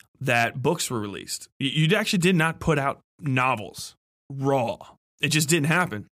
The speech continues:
Uh, we're talking about, like, the, you know, the, the mid to late eighteen hundreds, and actually much, much, much before that. Uh, The Count of Monte Cristo, for instance, was released in serial throughout France.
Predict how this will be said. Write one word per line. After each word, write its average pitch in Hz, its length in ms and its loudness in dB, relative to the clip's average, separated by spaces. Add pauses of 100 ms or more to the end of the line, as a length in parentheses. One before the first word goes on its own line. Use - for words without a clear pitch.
(640)
Uh, 139 140 4
we're 135 60 0
talking 139 200 2
about, 123 160 2
like, 117 180 0
the, 113 200 -6 (340)
you 190 80 0
know, 160 100 6
the, 131 220 2
the 151 140 2
mid 175 240 4
to 160 100 0
late 143 240 4
eighteen 139 380 0
hundreds, 127 400 0
and 165 80 -2
actually 180 160 -2
much, 147 260 -2
much, 139 220 -2 (240)
much 147 200 -4
before 131 360 -6
that. 104 220 -4 (440)
Uh, 113 140 -6
The 107 80 -10
Count 147 240 2
of 135 80 0
Monte 131 220 2
Cristo, 139 440 -2
for 139 160 -4
instance, 139 420 -4
was 135 160 -6
released 127 340 -2
in 127 100 -2
serial 127 500 0
throughout 120 480 -2
France. 127 680 -4